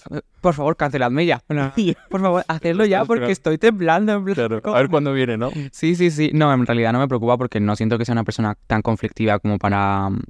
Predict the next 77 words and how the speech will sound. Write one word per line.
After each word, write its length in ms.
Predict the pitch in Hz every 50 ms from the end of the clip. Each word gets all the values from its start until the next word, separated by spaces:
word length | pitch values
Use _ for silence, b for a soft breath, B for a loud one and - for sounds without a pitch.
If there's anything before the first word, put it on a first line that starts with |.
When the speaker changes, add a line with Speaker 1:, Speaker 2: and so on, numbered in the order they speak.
| - - - -
Speaker 1:
plan, 220 | - 110 107 107 107
que 60 | 113
no 80 | 110 104
te 80 | -
Speaker 2:
O 40 | 104
sea, 100 | 110 104
Speaker 1:
guste. 140 | 87 - 101 110
Speaker 2:
hay 100 | 113 110
gente 220 | - 113 110 117
que 60 | 117
no 100 | 117 110
le 100 | 113 113
caerás 300 | 104 113 110 110 110 104
bien 220 | 107 110 117 127 123
y 80 | - 104
ya 120 | 107 -
está. 320 | - - - 98 98 98 - -
Speaker 1:
Sí, 280 | - - 139 131 120 98
o 40 | -
sea, 120 | - 98
hay 80 | 85 98
Speaker 2:
Eh, 40 | 95
Speaker 1:
gente, 200 | 98 110 104 110 104
Speaker 2:
claro. 120 | 104 107
Speaker 1:
sí. 180 | - 107 104 -
De 100 | - 131
hecho, 240 | 131 - - 139 135
me 140 | 131 131 131
gusta 300 | 127 127 131 131 - 135
mucho 300 | 135 135 135 - 147 135
cuando 240 | 127 127 120 120 113
me 140 | 110 107 107
citan 340 | - 131 131 123 - 123 120
y 40 |
me 60 | 117 113
dicen, 180 | 107 110 110 113
"No 60 | 117
la 120 | 127 135
soporto", 440 | - 143 107 - 120 120 110 120 113
tal, 200 | - 117 113 113
y 40 | 110
yo, 180 | 107 101 98 - - - _ _ -
"Retweet, 400 | 110 110 - 113 120 123 123 113
like", 260 | 117 117 117 117 - -
es 160 | - 131 - -
que 80 | 156
me 80 | 156 147
encanta, 460 | 131 120 - 127 127 131 139 131 127
te 80 | 120 123
lo 60 | 123
Speaker 2:
Sí. 80 | 123 113
Speaker 1:
juro, 120 | 143 147 147
en 40 |
plan, 200 | 143 147 143 139
es 60 | 147 143
como 200 | - 170 165 165
que 180 | - - 156 147
me 80 | 147 147
hace 160 | - 170 165
risa 600 | 165 165 175 180 190 185 - - 165 160 190 - _ _ _ _ - - -
que 80 | - 143
alguien 240 | 139 139 151 147 -
piense, 260 | 147 139 131 120 127
"Esta 220 | 113 - - 143
petarda 720 | - - _ - 135 120 - _ - 123 120 123 131 151 160
que 100 | - -
ha 40 | 147
salido 280 | - 147 131 135 135 131
nueva", 220 | 131 127 139 165
porque 220 | - 170 - 151
yo 60 | 147 143
también 180 | 190 208 226 220
lo 100 | 202 185
pienso 320 | - 165 190 233 208 202
y 40 | 180
digo, 200 | 165 151 139 135 -
Speaker 2:
Sí. 160 | 120 104